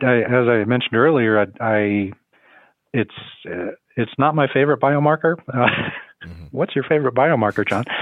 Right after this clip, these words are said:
Speaker 2: <laughs>
Speaker 1: Um, there's, there's ways that you can fool the hemoglobin A one C test, and we can talk about those. Uh, there's some, some people have problems with red cell production or red cell destruction that would throw it off.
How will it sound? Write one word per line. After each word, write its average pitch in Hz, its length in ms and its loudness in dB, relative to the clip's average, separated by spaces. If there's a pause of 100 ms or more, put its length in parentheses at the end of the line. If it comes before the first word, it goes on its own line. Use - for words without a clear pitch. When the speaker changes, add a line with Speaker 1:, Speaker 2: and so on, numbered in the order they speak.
(100)
Speaker 2:
<laughs> - 260 -6
Speaker 1:
Um, 123 640 0 (180)
there's, 127 400 2
there's 131 200 2
ways 143 220 2
that 123 60 -4
you 123 160 0
can 123 200 -2
fool 127 280 2
the 113 340 2
hemoglobin 117 460 0
A 110 120 2
one 110 240 2
C 113 120 0
test, 107 300 0 (120)
and 107 300 -2
we 104 100 -4
can 107 140 -6
talk 104 260 -2
about 101 300 -2
those. 104 280 -2 (640)
Uh, 107 420 2 (120)
there's 117 340 0 (140)
some, 120 720 2
some 131 140 0
people 123 440 0
have 113 340 2 (640)
problems 113 540 0
with 107 240 0
red 120 160 4 (100)
cell 110 140 2
production 113 640 -2
or 107 100 0
red 107 200 0 (100)
cell 107 220 2
destruction 113 640 -2
that 107 180 0
would 104 220 -4
throw 107 180 2
it 101 80 0
off. 98 220 2